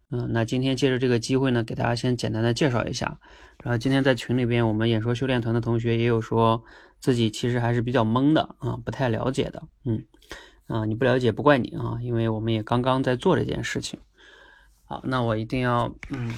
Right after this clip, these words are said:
给大家好好的介绍一下这个事情哈，就是它背后的逻辑，为什么要做这个训练。嗯，我们很多同学呢，嗯，都知道我们前面的一些训练了哈，嗯，比如说我们前面的三观、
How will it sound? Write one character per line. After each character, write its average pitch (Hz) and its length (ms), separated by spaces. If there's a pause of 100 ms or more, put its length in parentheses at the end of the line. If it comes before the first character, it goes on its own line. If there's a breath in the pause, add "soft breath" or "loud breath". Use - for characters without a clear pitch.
(100)
给 117 80
大 120 140
家 123 340 (140)
好 - 220
好 123 100
的 131 120
介 214 180
绍 123 180
一 - 60
下 113 160
这 113 100
个 117 120
事 - 180
情 - 220
哈， - 240
就 120 100
是 113 80
它 123 160
背 131 180
后 127 140
的 117 100
逻 110 240
辑， 131 200
为 151 100
什 135 100
么 113 80
要 113 80
做 113 160
这 120 120
个 117 100
训 - 220
练。 - 240 (1900 loud breath)
嗯， 127 420
我 120 60
们 147 160
很 180 140
多 143 100
同 147 180
学 135 220
呢， 131 400
嗯， 113 280
都 123 180
知 123 200
道 127 180
我 107 120
们 104 240
前 107 220
面 120 180
的 110 80
一 107 80
些 113 160
训 110 240
练 110 180
了 - 80
哈， - 340
嗯， 117 340
比 - 80
如 110 120
说 113 120
我 107 40
们 107 120
前 113 180
面 113 180
的 110 120
三 110 260
观、 110 320